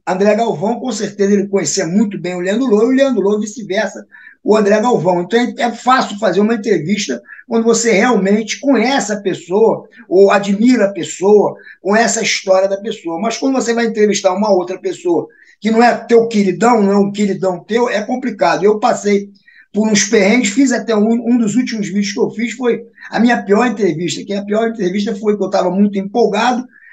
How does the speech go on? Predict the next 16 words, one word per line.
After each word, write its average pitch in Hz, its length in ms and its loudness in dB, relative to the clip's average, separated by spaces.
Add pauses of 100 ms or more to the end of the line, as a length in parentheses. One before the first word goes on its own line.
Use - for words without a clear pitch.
de 208 160 2
ver 196 220 4
o, 214 100 4
o, 180 480 -2
o, 165 40 2
encontrar 185 440 -2
o 170 60 0
Leandro 175 280 -2
Lô 190 160 0
na 220 140 -4
praia, 208 280 -2
na 185 100 -4
barraca 160 360 -4
do 156 100 -10
P 180 140 -2
P, 196 360 0